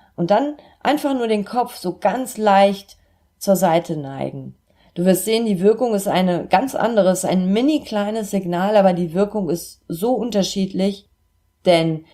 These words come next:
geknickter Kopf ist nett, gerader Kopf ist durchsetzungsstark, selbstbewusst, kompetent. Und wenn du deine Argumente vorträgst,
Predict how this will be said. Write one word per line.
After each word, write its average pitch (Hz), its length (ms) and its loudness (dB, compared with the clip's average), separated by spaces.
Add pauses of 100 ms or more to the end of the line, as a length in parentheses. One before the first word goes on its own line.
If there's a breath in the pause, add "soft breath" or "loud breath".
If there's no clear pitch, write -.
(140)
geknickter 226 500 0
Kopf 185 460 0 (260)
ist 165 180 -12
nett, 139 340 -6 (400 soft breath)
gerader 190 460 4
Kopf 196 480 0 (280)
ist 180 220 -4
durchsetzungsstark, 165 880 -2
selbstbewusst, 175 640 -2
kompetent. 156 720 -8 (420)
Und 185 120 0
wenn 220 160 2
du 269 100 2
deine 208 300 2
Argumente 185 540 -2
vorträgst, 165 960 -4